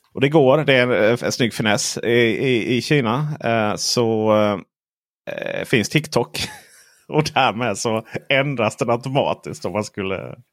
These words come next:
vilja titta på det där. Eh, så, utbildning via TikTok. Det är ju, jag ty-, jag kan ändå tycka att det är lite häftigt. Men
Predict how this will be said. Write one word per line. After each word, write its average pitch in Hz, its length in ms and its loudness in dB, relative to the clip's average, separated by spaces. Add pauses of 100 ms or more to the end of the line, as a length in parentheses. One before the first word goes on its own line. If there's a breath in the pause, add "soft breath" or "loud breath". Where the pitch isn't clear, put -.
(100)
vilja 117 220 2
titta 127 280 0
på - 100 0
det 120 140 0 (120)
där. 107 180 2 (380)
Eh, 107 120 -2
så, - 260 -2 (560)
utbildning 113 460 0
via 110 120 0
TikTok. - 500 -6 (160 loud breath)
Det 117 80 0
är 127 100 4
ju, 127 500 4
jag 127 120 0
ty-, 131 80 0
jag 120 120 2
kan 127 120 4
ändå 107 120 0
tycka 110 220 -2
att 98 80 -4
det 101 60 -2
är - 20 -2
lite 90 180 -4
häftigt. - 320 -8
Men 135 500 0